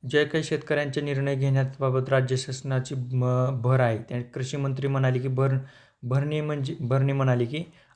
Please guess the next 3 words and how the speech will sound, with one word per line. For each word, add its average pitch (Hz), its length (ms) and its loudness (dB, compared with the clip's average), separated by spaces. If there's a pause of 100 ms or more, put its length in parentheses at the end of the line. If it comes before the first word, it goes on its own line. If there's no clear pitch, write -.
(120)
अतिवृष्टीच्या 147 760 -2
काळात 131 340 4 (1200)
शेतकऱ्यांना 139 640 0